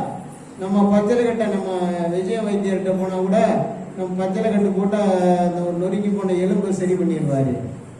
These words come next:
எல்லாம் என்ன பாருங்க, இருதயம் நொறுங்கி போனவங்களை கூட சரி பண்ணிடுவாரு.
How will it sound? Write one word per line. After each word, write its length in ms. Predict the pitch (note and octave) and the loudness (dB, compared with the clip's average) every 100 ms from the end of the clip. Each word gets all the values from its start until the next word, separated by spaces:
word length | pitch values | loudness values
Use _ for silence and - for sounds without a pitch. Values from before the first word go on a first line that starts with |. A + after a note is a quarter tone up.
| - | -10
எல்லாம் 180 | D3+ F3+ | -2 0
என்ன 160 | F3+ F#3 | 2 2
பாருங்க, 360 | F3+ E3+ C#3+ B2+ - - - - - - | 2 0 0 -4 -6 -10 -14 -16 -18 -8
இருதயம் 460 | F3 G3+ A3+ A3+ G#3+ | -2 0 2 2 2
நொறுங்கி 280 | G#3 G#3 A3+ | 2 0 0
போனவங்களை 560 | G#3 A3 G#3+ G3+ G3+ | -2 -2 0 2 2
கூட 160 | G3+ G3+ | 4 2
சரி 200 | - F#3+ | 0 0
பண்ணிடுவாரு. 640 | G3+ G3+ F#3+ E3+ E3+ F#3 | 0 2 2 2 2 0